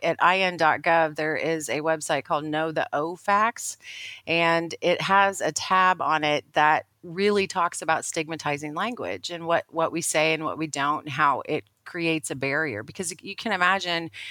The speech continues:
we never know who is around us, what we could be saying that could be potentially either offensive to somebody or, um, could be something that would tell a person around us that maybe we're not so accepting of them. Maybe we won't, even though we're healthcare professionals, we might not be so helpful to them because,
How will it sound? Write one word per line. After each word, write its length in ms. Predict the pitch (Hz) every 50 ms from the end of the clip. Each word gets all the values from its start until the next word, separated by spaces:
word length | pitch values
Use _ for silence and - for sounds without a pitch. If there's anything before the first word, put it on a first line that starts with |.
| - - - - _
we 80 | 190 196
never 280 | 214 254 285 269 240 202
know 540 | 170 160 170 165 151 147 143 143 151 165 - - - - - - _ _
who 340 | - 196 190 185 185 180 170
is 220 | 107 147 175 160 165
around 400 | 151 151 147 147 151 147 131 113
us, 260 | 104 87 - - -
what 260 | 160 156 160 156 107
we 120 | 147 170
could 160 | 151 - 180 151
be 80 | 160
saying 380 | 151 - - 156 156 156 151 156
that 120 | 127 -
could 200 | - - 170 151
be 360 | 151 156 151 151 151 156 160 151 _
potentially 540 | - - - 196 180 156 - 180 175 165 151
either 180 | 165 156 147 92
offensive 480 | - - - 160 160 165 - 220 202
to 100 | - -
somebody 480 | - - 233 226 220 226 240 233 226 - -
or, 460 | - 170 170 175 180 175 175 175 170 - - - - - - _ -
um, 220 | 165 170 165 156 123
could 260 | - - 202 185 170
be 100 | 190 180
something 380 | - - 170 165 156 175 165 165
that 220 | 160 156 123 127
would 100 | 160 151
tell 400 | - 165 175 170 170 170 170 160
a 80 | - 143
person 360 | - 165 165 151 - 170 151
around 340 | 143 151 160 170 175 165 160
us 180 | 156 147 - -
that 120 | 165 139
maybe 260 | 151 156 165 170 180
we're 160 | 170 156 156
not 280 | 156 151 151 156 - -
so 180 | - - 185 185
accepting 540 | 175 - - 202 190 - - 214 208 214
of 100 | 202 -
them. 180 | - 202 202 196
Maybe 280 | 165 151 160 160 160 160
we 200 | 156 151 156 151
won't, 300 | 160 156 160 160 - -
even 260 | 165 156 170 160 151
though 160 | 156 151 156
we're 160 | 147 147 143
healthcare 360 | 151 143 143 - - - 160
professionals, 600 | 151 156 - - 151 156 - - 147 143 151 147 -
we 100 | 147 139
might 240 | 139 139 135 - -
not 200 | 151 135 - -
be 140 | 147 147
so 160 | - - 151 139
helpful 400 | 139 139 127 - - - 170 -
to 160 | - - 170
them 180 | 170 170 175
because, 500 | 156 160 143 - 156 147 143 143 151 -